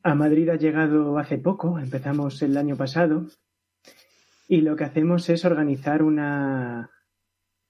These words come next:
lo que hacemos es organizar una campaña de oración. Su pilar es la oración, porque entendemos que el aborto es, eh,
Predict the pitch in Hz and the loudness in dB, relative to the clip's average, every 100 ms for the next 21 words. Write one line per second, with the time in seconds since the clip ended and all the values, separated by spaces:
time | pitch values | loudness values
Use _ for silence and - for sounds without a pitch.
0 | _ - 143 139 135 151 156 156 147 131 | _ -6 -4 -2 0 0 2 0 0 0
1 | 151 156 147 143 131 143 151 143 135 131 | 0 2 2 0 2 2 2 2 0 0
2 | 123 180 220 208 - - 135 135 139 135 | 0 0 0 -2 -8 -2 0 2 0 0
3 | 139 131 123 - 165 165 170 147 131 131 | 0 0 -2 -2 -2 0 0 -2 0 0
4 | 131 135 147 151 143 120 139 143 147 139 | 0 2 2 0 -2 0 -2 0 0 -2
5 | 135 131 123 117 117 | -2 -2 -2 -2 -6